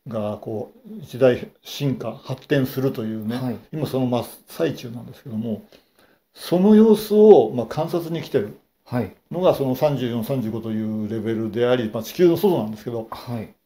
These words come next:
Speaker 1: あの、そこから地球の様子を見てるっていうふうに。
Speaker 2: へえ。
Speaker 1: で、そこにまで行くとたくさんその地球外生命体がいて、会って話をしたり、あの、交信したりできるんですけどね。
Speaker 2: はい。
Speaker 1: で、彼らは地球での今起こってる人類の大進化を目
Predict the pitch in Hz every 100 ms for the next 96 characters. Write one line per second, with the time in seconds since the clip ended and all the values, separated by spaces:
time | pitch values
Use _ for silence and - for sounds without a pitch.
0 | - 117 110 110 107 123 - 151 156 147
1 | 151 - 139 131 123 113 131 135 131 101
2 | - _ _ _ - 113 120 117 110 110
3 | 110 - - _ - - - 143 160 170
4 | 180 175 175 147 135 - 160 127 - 151
5 | 123 139 - 139 135 131 127 123 131 123
6 | 117 120 113 110 - 127 113 104 - _
7 | _ _ _ - - 147 - 107 123 123
8 | 131 107 - 110 107 - _ _ - 110
9 | 110 127 - 113 123 98 - _ _ -
10 | - 117 117 107 107 - 120 190 - _
11 | _ _ _ _ 180 135 185 151 120 113
12 | - - 175 175 160 131 135 139 - 135
13 | - 120 107 101 147 143 110 98 123 123
14 | 120 143 131 107 110 127 117 110